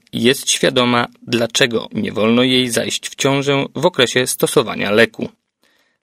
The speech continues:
Lekarz jest zobowiązany udzielić informacji na temat środków, jakie należy podjąć w celu uniknięcia zajścia w ciążę, a także zaopatrzyć pacjentkę w broszurę na temat różnych metod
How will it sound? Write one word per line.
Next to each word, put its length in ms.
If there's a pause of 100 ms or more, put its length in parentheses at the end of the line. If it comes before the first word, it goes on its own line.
Lekarz 580
jest 420
zobowiązany 1000
udzielić 500
informacji 880
na 180
temat 400
środków, 800
jakie 600
należy 440
podjąć 500
w 80
celu 420
uniknięcia 920
zajścia 480
w 80
ciążę, 560 (520)
a 80
także 520
zaopatrzyć 720
pacjentkę 680 (160)
w 120
broszurę 640
na 140
temat 480
różnych 540
metod 380